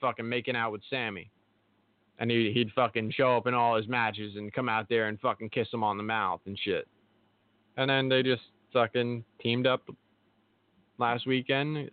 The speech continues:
against the, uh, the students. So I guess we scrapped that game. Maybe, maybe he won Sammy over with the kisses and now they're teaming up. I, I don't know what the fuck you're supposed to believe there, but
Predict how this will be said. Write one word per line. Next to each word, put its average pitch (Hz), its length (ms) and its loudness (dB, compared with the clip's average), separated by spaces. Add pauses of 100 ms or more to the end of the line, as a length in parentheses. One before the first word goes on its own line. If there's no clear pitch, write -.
against 127 440 -4
the, 139 120 2
uh, 131 260 4
the 135 140 -2
students. 127 400 0 (1000)
So 113 300 4 (220)
I 110 80 2
guess 117 200 4
we 113 80 -8
scrapped 143 340 2
that 151 100 2
game. 131 160 -2
Maybe, 123 600 -2
maybe 113 200 0
he 117 80 0
won 120 340 0
Sammy 120 360 0
over 143 560 2
with 123 100 -12
the 107 80 -12
kisses 143 520 -2
and 117 140 -2
now 113 160 0
they're 113 140 0
teaming 127 400 -2
up. 156 240 0 (160)
I, 131 260 4
I 143 80 4
don't 151 140 4
know 147 60 4
what 143 120 0
the 127 100 -18
fuck 139 200 2
you're 131 100 -4
supposed 123 260 -2
to 120 60 0
believe 120 400 -2
there, 120 280 4
but 104 300 2